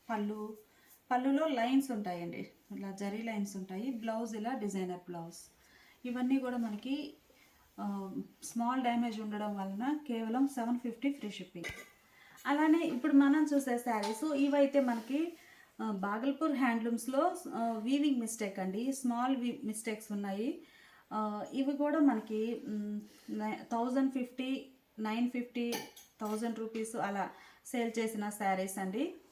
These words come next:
వీవింగ్ మిస్టేక్ ఉండడం వలన మనకి చాలా లో కాస్ట్‌లో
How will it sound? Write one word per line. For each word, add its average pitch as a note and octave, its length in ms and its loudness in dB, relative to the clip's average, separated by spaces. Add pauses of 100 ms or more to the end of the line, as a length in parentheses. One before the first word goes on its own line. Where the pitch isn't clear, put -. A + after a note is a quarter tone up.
(180)
వీవింగ్ A#3 380 0
మిస్టేక్ A3 400 -4
ఉండడం G#3 380 -4
వలన G#3 260 -4
మనకి G3+ 500 -2 (520)
చాలా A3 220 0
లో G3+ 180 -2
కాస్ట్‌లో G3 520 -6